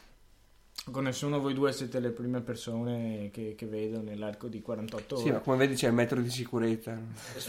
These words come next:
Speaker 1: Vabbè, e insomma sono passato per esigenze lavorative appunto vicino all'ospedale, mm, San Giovanni e Paolo e vicino anche quindi alla chiesa San Giovanni e Paolo, una delle chiese più grandi di Venezia, dove stanno facendo dei lavori e c'erano delle barricate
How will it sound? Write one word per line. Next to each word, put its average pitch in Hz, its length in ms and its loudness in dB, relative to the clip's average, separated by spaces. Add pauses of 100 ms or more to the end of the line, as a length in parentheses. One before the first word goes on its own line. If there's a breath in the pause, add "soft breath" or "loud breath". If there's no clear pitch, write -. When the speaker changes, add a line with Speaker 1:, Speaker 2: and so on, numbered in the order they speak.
(840 loud breath)
Speaker 1:
Vabbè, 143 200 -2 (200 loud breath)
e 208 100 10
insomma 220 340 10
sono 220 260 4
passato 143 880 6
per 123 120 -4
esigenze 123 500 -4
lavorative 135 540 0
appunto 127 420 0
vicino 120 500 -4
all'ospedale, 113 1000 -2
mm, 98 680 -6 (400 loud breath)
San - 180 -8
Giovanni 127 240 0
e 151 60 0
Paolo 156 500 6 (580 loud breath)
e 151 220 4
vicino 151 360 0
anche 123 240 0
quindi 127 280 -2
alla 117 220 0
chiesa 117 420 -4
San 113 160 -6
Giovanni 110 300 -6
e 110 40 -6
Paolo, 110 520 -4
una 113 300 0
delle 104 600 -4
chiese 110 260 -6
più 110 140 -10
grandi 101 280 -6
di 107 100 -6
Venezia, 107 440 -6
dove 190 340 2
stanno 147 260 -4
facendo 131 340 -4
dei 120 120 0
lavori 151 340 0
e 120 100 0
c'erano 120 420 -4
delle 113 260 -4
barricate 110 680 -4